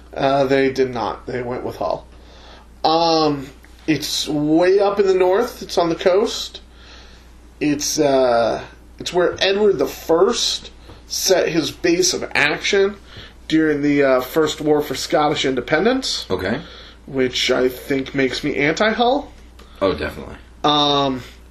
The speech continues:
Speaker 1: it was ravaged by the Blitz during World War Two, and industrially sort of did poorly after that.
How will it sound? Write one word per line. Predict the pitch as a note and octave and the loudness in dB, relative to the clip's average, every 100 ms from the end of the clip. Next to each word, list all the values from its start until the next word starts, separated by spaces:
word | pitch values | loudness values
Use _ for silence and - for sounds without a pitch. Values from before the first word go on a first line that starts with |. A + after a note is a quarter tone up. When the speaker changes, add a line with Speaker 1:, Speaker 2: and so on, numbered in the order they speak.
| - - - - - - - | -20 -20 -20 -20 -20 -8 0
Speaker 1:
it | |
was | D#3+ C3+ | 0 2
ravaged | D3+ D3 F3 E3 - | 2 4 2 0 2
by | D#3 | 2
the | D3+ | 2
Blitz | - C#3+ D3+ D#3+ - | 0 2 2 0 -4
during | D#3+ D3+ | 0 0
World | D3 D3+ | 0 0
War | D#3+ E3+ | 0 0
Two, | F#3 E3+ G#3+ - - - - - - - - | 0 2 0 -4 -20 -20 -20 -20 -20 -20 -8
and | C#3 B2+ C3+ C#3 C3+ C3+ C3+ - - - - | 0 0 2 -2 -2 -4 -6 -12 -20 -18 -6
industrially | C#3 C3+ D3 D3+ - D#3 D3+ D3+ D3+ D3 D3+ D3+ D3+ D3+ | -6 0 0 0 -2 2 4 4 4 2 2 0 0 0
sort | - C#3+ D3 | 0 2 2
of | |
did | D#3 C#3+ | 0 -2
poorly | - E3 D#3+ D3+ | 2 4 4 4
after | D3 D3 D#3 | 2 2 2
that. | E3+ B3 - | 2 0 -2